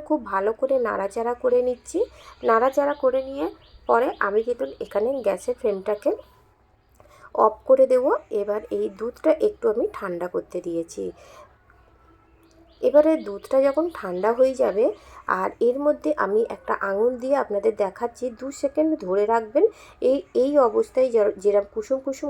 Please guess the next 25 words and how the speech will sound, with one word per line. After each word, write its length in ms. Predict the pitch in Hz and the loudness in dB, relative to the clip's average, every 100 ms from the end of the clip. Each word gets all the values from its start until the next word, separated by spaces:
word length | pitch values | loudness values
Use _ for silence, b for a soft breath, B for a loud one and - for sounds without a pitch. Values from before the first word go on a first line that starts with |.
| 247 | -2
গরম 200 | 185 190 220 262 | 0 2 0 -4
থাকবে 220 | 247 294 330 | -2 -2 0
সেই 200 | 240 240 262 | 0 0 0
সময়তেই 460 | 285 214 185 226 285 311 B B B | -2 -2 0 -2 -2 -8 B B B
খুব 120 | - 262 208 | -2 0 0
ভালো 180 | 196 202 214 | 2 2 2
করে 140 | 269 269 | 2 2
এটাকে 260 | 208 202 226 | 0 -4 -2
আমি 120 | 220 247 | -2 -2
ঘেঁটে 240 | 214 190 220 240 | -4 -2 0 0
নিলাম। 240 | 269 403 508 b b 190 | -2 -2 -4 b b -8
যে 100 | 202 427 - | -2 -2 0
টক 180 | 208 196 208 | -2 -2 0
দইটা 240 | 277 285 302 | -2 0 -2
আমি 100 | 294 220 | -2 -4
জল 180 | 196 185 196 | -4 -4 -6
ঝারিয়ে 300 | 208 233 254 269 | -4 -4 -2 -4
রেখেছিলাম, 500 | 262 269 294 311 415 - 196 | -6 -6 -2 -2 -4 -8 -8
এই 80 | 208 - | -8 -2
টক 200 | 214 196 202 220 | 0 0 0 0
দইটা 300 | 269 262 254 415 B B B - | -2 -2 -6 -6 B B B 0
কতটা 300 | 240 247 302 294 202 | 0 2 2 2 2
জল 180 | 196 208 226 | 0 0 0
বেরিয়েছে 300 | 240 240 240 226 | -6 -4 -4 -2
আপনারা 240 | 220 | -2